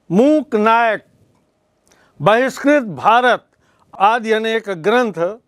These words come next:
बाबा साहब के द्वारा रचे गए, लिखे गए और बाबा साहब का संपूर्ण साहित्य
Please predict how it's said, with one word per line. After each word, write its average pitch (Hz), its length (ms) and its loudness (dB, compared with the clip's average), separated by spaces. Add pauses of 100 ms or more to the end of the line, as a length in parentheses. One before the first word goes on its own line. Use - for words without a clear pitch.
(560)
बाबा 214 380 2
साहब 196 380 0
के 196 160 -8
द्वारा 180 480 0
रचे 165 440 -4
गए, 233 340 -4 (320)
लिखे 185 440 -2
गए 233 360 -4 (880)
और 196 120 4
बाबा 220 420 2
साहब 220 420 0
का 240 140 -4
संपूर्ण 262 580 -4
साहित्य 185 640 -4